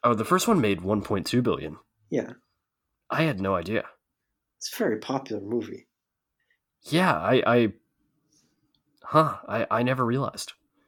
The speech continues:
Speaker 1: That's
Speaker 2: Right.
Speaker 1: impressive. <laughs>
Speaker 2: Yeah. Um,
Speaker 1: Good for the Disney Corporation. <laughs>
Speaker 2: <laughs> Do you wanna, do you wanna start with our sort of opinions on the first one? Since I don't really know yours, and it's been a while, I guess.
Speaker 1: Um,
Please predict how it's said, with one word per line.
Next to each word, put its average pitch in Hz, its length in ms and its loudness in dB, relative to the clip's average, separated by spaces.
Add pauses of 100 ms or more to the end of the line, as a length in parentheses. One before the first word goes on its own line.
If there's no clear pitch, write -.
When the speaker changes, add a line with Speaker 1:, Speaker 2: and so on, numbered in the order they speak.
(580)
Speaker 1:
That's 113 180 -4
Speaker 2:
Right. 120 80 2
Speaker 1:
impressive. 117 460 0 (280)
<laughs> - 280 -8
Speaker 2:
Yeah. 113 280 2 (480)
Um, 107 340 -12 (360)
Speaker 1:
Good 117 260 2
for 110 400 2
the 101 160 -4
Disney 95 340 -2
Corporation. 92 640 -4
<laughs> 151 100 2 (1200)
Speaker 2:
<laughs> - 0 -
Do - 880 -4
you 123 80 2
wanna, 123 420 2
do 120 140 -12
you 120 80 -4
wanna 113 80 -2
start 113 260 -2
with 107 100 -6
our 107 120 -2
sort 117 180 -2
of 107 80 -2
opinions 110 400 -4
on 101 80 -8
the 98 80 -10
first 107 300 -6
one? 123 220 -2 (340)
Since - 200 -10
I 110 60 -2
don't 110 160 -4
really 98 200 -4
know 98 120 -4
yours, 95 420 -2
and 95 200 -14 (520)
it's - 140 -20
been 107 140 -2
a 98 60 -4
while, 92 280 -8
I 95 80 -10
guess. 95 100 0
Speaker 1:
Um, 90 380 -2